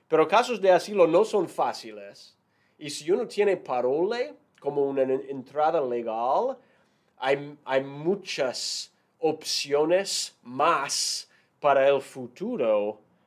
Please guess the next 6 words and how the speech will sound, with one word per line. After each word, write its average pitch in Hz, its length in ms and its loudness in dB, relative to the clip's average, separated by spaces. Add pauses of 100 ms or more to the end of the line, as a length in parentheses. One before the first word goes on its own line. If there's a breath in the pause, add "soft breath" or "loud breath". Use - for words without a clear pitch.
(640)
Es 139 200 4
mucho 160 400 0
más 131 720 -4 (120)
agradable 127 1000 0
y 107 40 -18
todo. 107 560 -8